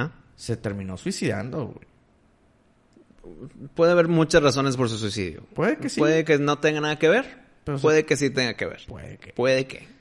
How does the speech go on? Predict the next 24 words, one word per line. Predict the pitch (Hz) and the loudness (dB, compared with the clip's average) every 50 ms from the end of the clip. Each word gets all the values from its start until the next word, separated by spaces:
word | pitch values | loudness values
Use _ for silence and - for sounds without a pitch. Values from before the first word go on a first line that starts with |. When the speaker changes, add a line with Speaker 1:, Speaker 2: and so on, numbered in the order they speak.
| _ - - | _ -4 -2
Speaker 2:
Pues | 135 - | 0 4
Speaker 1:
No | - 190 | 4 4
Speaker 2:
hay | - | 6
que | 113 | 6
Speaker 1:
sabemos. | 226 226 | 4 4
Speaker 2:
lo | 220 226 | 4 2
investiguen | 220 196 185 - - 208 233 262 226 | 0 0 -2 -4 -4 -4 -4 -2 -4
los | 208 - | -4 -4
fans. | - 240 302 294 202 - - | -4 -6 -6 -6 -10 -16 -14
Speaker 1:
Que | - - - | -14 -10 -4
cada | - 131 151 170 | -2 0 0 0
quien | 160 175 175 175 185 - 156 | 0 -2 -4 -4 -4 -2 -2
Speaker 2:
Y | |
Speaker 1:
haga | 151 151 151 | -2 0 0
su | 156 143 - | -2 -2 -2
propia | 139 127 - 147 | -4 -4 -2 -2
investigación. | 139 139 127 113 - 82 78 65 - - | -2 -2 -4 -4 -4 -6 -6 -8 -8 -10
Speaker 2:
que | - 110 | -12 -6
cada | - 127 139 170 | -4 -2 -2 -2
quien | 165 185 180 175 | -2 -4 -4 -2
haga | 190 185 190 | -2 -4 -4
sus | 202 190 | -6 -8
propias | - - 180 - 202 190 208 | -8 -8 -6 -6 -4 -4 -4
investigaciones | 190 170 175 170 175 151 151 143 139 139 165 165 165 160 160 160 160 - | -4 -4 -4 -4 -4 -2 -2 -2 -2 0 0 0 0 -2 -4 -8 -10 -12